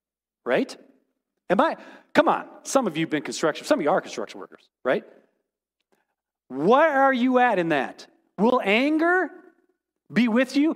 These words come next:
In fact, how long are you gonna be angry after that? How many miles are you still gonna be stewing? And then just a few miles up the road, you're still just kinda talking under your breath.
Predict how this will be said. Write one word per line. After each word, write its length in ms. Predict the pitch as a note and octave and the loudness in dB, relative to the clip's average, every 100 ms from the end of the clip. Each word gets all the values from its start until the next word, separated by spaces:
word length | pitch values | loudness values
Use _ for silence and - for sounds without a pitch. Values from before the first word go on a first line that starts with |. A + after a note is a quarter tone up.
| - | -4
In 100 | - | 0
fact, 200 | A#3 C#4 | 2 2
how 260 | - D#4+ F#4 | 4 2 4
long 460 | D#4 C#4+ F4 F4+ D#4 | 2 4 6 4 2
are 100 | C4+ | 2
you 160 | C4 | 2
gonna 200 | B3+ C4 | 2 0
be 140 | A#3+ G#3+ | 0 0
angry 440 | A#3 A#3 G3 F3 | 0 0 2 2
after 260 | D#3+ - C#3 | 2 -2 -2
that? 360 | B2+ F2 - _ _ _ _ _ _ _ _ _ - | -2 -4 -14 _ _ _ _ _ _ _ _ _ 0
How 120 | C#4 | 2
many 200 | D#4 C#4+ | 2 2
miles 520 | B3 A3+ A3+ A3 G3 | 2 4 4 2 2
are 60 | F#3 | 0
you 180 | F#3 F#3+ | 0 -4
still 240 | - A3+ | -2 -2
gonna 160 | G3+ G3 | 0 -2
be 100 | F3 | -4
stewing? 760 | - - - G3 E3 G#2 F2 _ _ _ _ _ _ _ _ _ _ _ _ _ _ _ _ _ _ _ _ _ _ _ _ B3+ B3 _ _ _ _ _ _ _ - | -6 -8 -4 -4 -4 -8 -16 _ _ _ _ _ _ _ _ _ _ _ _ _ _ _ _ _ _ _ _ _ _ _ _ _ _ _ _ _ _ _ _ _ -2
And 140 | F#3 | 0
then 240 | A#3 C#4+ B3 | 2 2 0
just 220 | A#3+ - | -2 -2
a 80 | A3 | -2
few 280 | - A3+ | 0 0
miles 340 | B3+ C4 B3 G#3+ | 2 2 2 0
up 160 | A#3 | 0
the 100 | A#3+ | 0
road, 540 | G#3 G#3 A3 A#3+ B3+ A3 - _ - | 0 2 2 0 -2 -8 -14 _ -8
you're 140 | E3+ | -6
still 400 | E3+ - G3+ G#3+ | -4 -4 -2 0
just 380 | F3 F3 - - | 0 -6 -6 -12
kinda 200 | - F#3 | -4 -4
talking 400 | C3+ - F3+ E3+ | -2 0 0 0
under 180 | E3+ D#3+ | -4 -2
your 120 | D#3 | -4
breath. 400 | C#3 D3+ F#3+ - | 0 0 0 -4